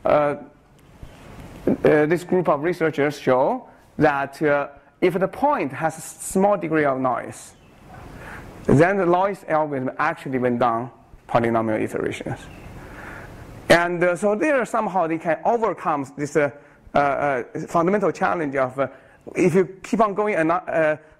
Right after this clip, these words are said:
uh, going down the step, you're losing your randomness. So they are able to have certain,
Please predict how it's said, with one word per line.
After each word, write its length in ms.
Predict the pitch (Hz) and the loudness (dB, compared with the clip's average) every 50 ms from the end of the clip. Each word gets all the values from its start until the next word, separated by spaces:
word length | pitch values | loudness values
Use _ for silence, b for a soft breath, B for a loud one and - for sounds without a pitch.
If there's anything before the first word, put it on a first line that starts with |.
| b - | b 2
uh, 160 | 156 160 156 | 2 2 2
going 360 | - - - 196 190 185 175 | 0 0 0 2 2 2 0
down 180 | 180 190 196 208 | 0 0 0 -2
the 60 | 185 | -4
step, 300 | - - - 190 156 135 139 | -4 -2 0 0 0 0 -2
you're 120 | 143 143 | -2 -2
losing 280 | 143 170 160 143 170 147 | -2 -2 -2 0 0 0
your 160 | 139 135 131 | 2 4 4
randomness. 520 | 143 139 135 123 120 110 107 - - - | 4 2 2 0 -2 -4 -6 -8 -10 -14
So 300 | - - - - - 156 151 | -14 -16 -4 0 2 4 4
they 120 | 165 160 | 4 2
are 60 | - | 2
able 320 | 196 196 196 175 165 156 151 | 2 0 2 2 0 0 0
to 220 | - 151 143 143 B B B B | 0 -2 -4 -4 B B B B
have 160 | - 151 - | -2 -2 0
certain, 480 | - 202 202 175 180 170 160 - - | 2 2 4 4 4 2 0 -2 -6